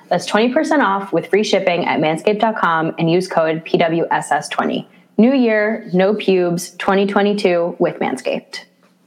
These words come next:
Let's actually go into Wild Card Weekend, and then I think we can talk about some of the coaching changes, um, at the end of the episode, because I think that speaks to,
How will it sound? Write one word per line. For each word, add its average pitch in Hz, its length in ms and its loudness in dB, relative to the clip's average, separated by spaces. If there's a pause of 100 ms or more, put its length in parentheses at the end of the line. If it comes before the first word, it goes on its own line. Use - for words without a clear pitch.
(340)
Let's 240 200 0
actually 349 260 0
go 226 180 0
into 170 320 -2
Wild 151 340 -2
Card 139 640 -4
Weekend, 151 500 -2
and 156 120 -2
then 151 100 -2
I 151 80 -2
think 151 160 -4
we 151 100 -4
can 151 120 -4
talk 143 200 -6
about 147 220 -4
some 156 100 -2
of 147 120 -2
the 147 60 -10
coaching 143 320 -6
changes, 139 760 -6 (380)
um, 143 600 -4 (160)
at 165 120 -4
the 151 100 0
end 147 200 0
of 170 80 0
the 180 80 0
episode, 220 680 0
because 165 600 0
I 165 80 -2
think 170 260 -2
that 151 420 -2 (1400)
speaks - 440 -2
to, 202 440 0